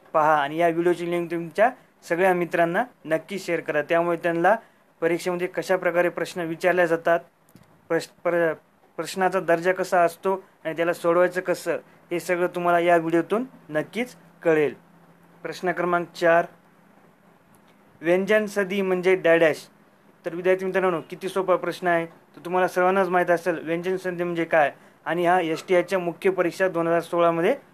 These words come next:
विचारलेला प्रश्न आहे. तर सांगा भाऊ, व्यंजन संधी म्हणजे काय? तर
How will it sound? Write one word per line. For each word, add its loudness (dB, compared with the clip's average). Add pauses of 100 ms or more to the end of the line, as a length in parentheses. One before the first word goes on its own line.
(140)
विचारलेला 2 (300)
प्रश्न -4
आहे. 0 (300)
तर -8
सांगा 2
भाऊ, 4 (160)
व्यंजन 0
संधी -4
म्हणजे 0
काय? 4 (2000)
तर 4